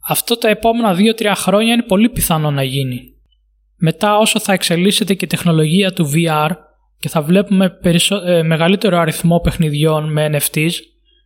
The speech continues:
θα δούμε τις δυνατότητες που υπάρχουν και σε αυτές τις τεχνολογίες στο έπακρο. Αυτό μπορεί να πάρει από τέσσερα, πέντε έως και δέκα χρόνια. Αλλά οι ριζικές αλλαγές που θα φέρει στο χώρο του gaming και των κρύπτο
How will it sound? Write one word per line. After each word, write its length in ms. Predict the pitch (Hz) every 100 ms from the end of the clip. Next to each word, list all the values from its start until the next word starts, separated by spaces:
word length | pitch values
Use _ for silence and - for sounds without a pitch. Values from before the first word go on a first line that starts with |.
| _
θα 180 | - 170
δούμε 240 | 196 226
τις 160 | 220 175
δυνατότητες 580 | 185 175 190 214 - -
που 80 |
υπάρχουν 440 | 180 - 202 - 226
και 100 | -
σε 100 | 185
αυτές 240 | - 214
τις 20 |
τεχνολογίες 540 | 185 - 180 170 196 208
στο 140 | -
έπακρο. 600 | 208 208 147 - 127 - _ _ _ _ _ -
Αυτό 260 | 156 226
μπορεί 240 | 202 208 226
να 140 | 208
πάρει 260 | - 220 220
από 180 | 196
τέσσερα, 800 | 180 214 208 208 185 185 170 170
πέντε 520 | - 180 196 196 220 202
έως 280 | 208 -
και 140 | - 185
δέκα 260 | 208 196
χρόνια. 540 | 160 156 156 139 131 - _ _ _ -
Αλλά 240 | 170 165
οι 80 | 165
ριζικές 540 | 160 151 - 208 -
αλλαγές 400 | 208 180 175 208
που 80 | -
θα 140 | 190
φέρει 280 | 165 196 202
στο 140 | - 185
χώρο 320 | - 185 185
του 160 | 165 147
gaming 420 | 151 151 151 170 - _
και 120 | 160
των 260 | - 156 151
κρύπτο 460 | 165 170 - 175